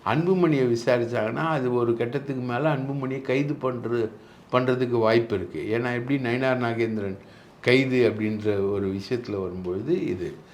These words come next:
இதுல இன்னொரு பேத்தட்டிக் ஃபேக்டர் என்னன்னா, வாய்ஸ் ரெக்கார்டரை காட்டவே இல்லையா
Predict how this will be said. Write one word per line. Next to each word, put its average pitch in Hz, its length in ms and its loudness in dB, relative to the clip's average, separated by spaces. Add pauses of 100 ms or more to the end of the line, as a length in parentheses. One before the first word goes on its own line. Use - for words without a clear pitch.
(360)
இதுல 110 120 -4
இன்னொரு 139 440 2
பேத்தட்டிக் 160 480 0
ஃபேக்டர் 127 380 -4
என்னன்னா, 110 520 -4
வாய்ஸ் 151 440 6
ரெக்கார்டரை 156 600 2
காட்டவே 165 520 6
இல்லையா 117 300 0